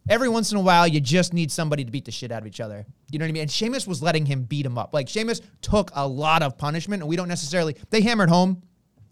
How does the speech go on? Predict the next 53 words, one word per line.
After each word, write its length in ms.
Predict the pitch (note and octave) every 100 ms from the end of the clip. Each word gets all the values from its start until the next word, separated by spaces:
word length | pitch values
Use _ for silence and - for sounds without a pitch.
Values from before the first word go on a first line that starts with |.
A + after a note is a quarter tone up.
| _ _ -
in 180 | E3+
the 100 | F3
commentary 600 | D3+ - D#3+ F3 F3+ F3
specifically, 480 | F3 - D3+ D#3+ F3
like, 180 | C#3+ A#2+
"We, 200 | B3+ D4+
when 200 | E3 B3+
was 120 | C3+
the 40 | A#2
last 280 | C#3 G3+ -
time 180 | A#3
you've 160 | A#3 G3
seen 200 | F3 B3
Sheamus 300 | B3+ C#4+ A#2+
beaten 300 | - C4 D4+
up 140 | D4+
like 200 | C3+ G#2
this? 280 | - G2 - _ _ -
Never," 440 | C#3 F#3 F3 G#2+
you 100 | D3
know, 140 | D#3 D#3+
like, 180 | D#3+ D3
whatever. 380 | F3+ F3 B2+ - - C#3+ D3
But 320 | A#3 B3+ D#3 _ - _
that 240 | A3+ C4
beside 320 | G#3 G3 A#3+ G3+
the 60 |
fact, 260 | F3 E3+ -
that 120 | G3+
was 140 | G3+
European 420 | D#3+ F#3+ - E3+ D3
wrestling. 400 | D#3+ - B2 A2
Like, 200 | C#3 C#3+
that 120 | G#3+
was 140 | F3
strong, 600 | - - G3 G#3 G#3 G#3
just 260 | F#3 E3 C3+
beating 300 | G#3+ A3 F#3
the 100 | D3
tar 320 | - F#3+ F#3+
out 160 | F#3 F3+
of 60 |
each 160 | E3 -
other 180 | F3 D#3+
kind 160 | E3
of 100 | D3 -
stuff. 320 | - G#3+ F#3 - _
And 200 | - G#3+
then, 400 | C4+ D4+ B3 G3+ - _
here's 280 | - C4 G3
the 80 | G3
best 260 | G3 F3
part, 320 | - D4+ A3+